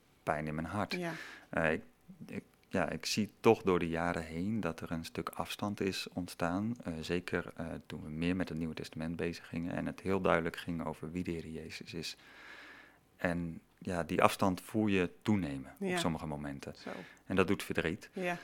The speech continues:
Speaker 1: Tegelijkertijd, ehm, ja, je weet niet wat er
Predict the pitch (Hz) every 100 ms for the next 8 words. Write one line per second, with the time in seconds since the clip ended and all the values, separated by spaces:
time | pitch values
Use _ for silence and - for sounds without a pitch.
0 | - - _ - 98 98 98 98 95 107
1 | - - - - - 90 87 85 82 82
2 | 95 - _ _ _ - 92 90 82 -
3 | - 92 95 95 95 - - 92 90 87